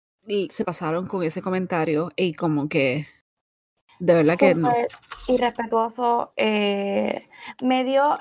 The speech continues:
Speaker 2: lo que me molestó, lo que me dolió mucho fue que ellos están representando una familia latina. Y
Speaker 1: Exacto.
Speaker 2: eso no nos representa, o sea, e-, esa
Speaker 1: Nope.
Speaker 2: señora no nos representa, punto.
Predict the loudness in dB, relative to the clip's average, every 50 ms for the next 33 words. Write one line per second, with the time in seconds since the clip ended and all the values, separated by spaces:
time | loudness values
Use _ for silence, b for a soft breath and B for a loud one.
0 | -4 -4 -2 0 2 2 0 0 -4 -4 -2 0 0 2 0 0 -2 -4 _ 0
1 | 0 0 -2 -4 _ -2 0 2 2 2 0 -2 -2 0 0 0 0 2 0 0
2 | 0 -2 -4 -6 -8 -8 -2 0 0 0 0 -2 -2 0 0 0 0 -2 -6 -8
3 | _ _ _ -2 0 0 2 2 0 -2 -2 -4 -4 -4 -2 0 0 0 0 -2
4 | -2 -2 -4 -2 0 0 2 2 2 0 -2 -2 0 0 0 0 0 0 0 0
5 | 2 2 0 0 -2 -2 -2 -4 -6 -6 -8 -10 -14 _ _ _ _ _ _ _
6 | _ _ -8 -4 -2 0 2 2 2 2 2 0 -4 _ _ _ -18 -18 -18 _
7 | _ _ _ _ _ _ _ _ _ _ -2 -2 0 0 0 0 2 2 2 0
8 | 0 0 -2 -2 -2 -2 -2 0 -2 -2 0 0 0 0 0 0 -2 0 0 0
9 | 0 -2 -6 -8 -6 -6 -6 -6 -2 -2 -2 -2 -2 -2 -2 0 0 0 0 0
10 | 0 0 -2 -4 -6 _ -4 -2 0 0 0 0 0 0 0 0 0 0 -2 0
11 | 0 0 0 2 2 2 2 2 0 -2 -2 0 0 0 0